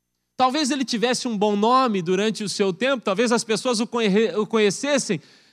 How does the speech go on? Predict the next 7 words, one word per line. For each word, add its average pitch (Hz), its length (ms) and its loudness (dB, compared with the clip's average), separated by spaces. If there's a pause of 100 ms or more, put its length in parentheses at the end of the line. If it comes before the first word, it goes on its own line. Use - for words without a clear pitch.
pelas 226 500 4
suas 240 540 0
grandes 214 300 4
construções, 247 880 2 (220)
os 202 160 0
seus 208 260 2
carros, 240 720 4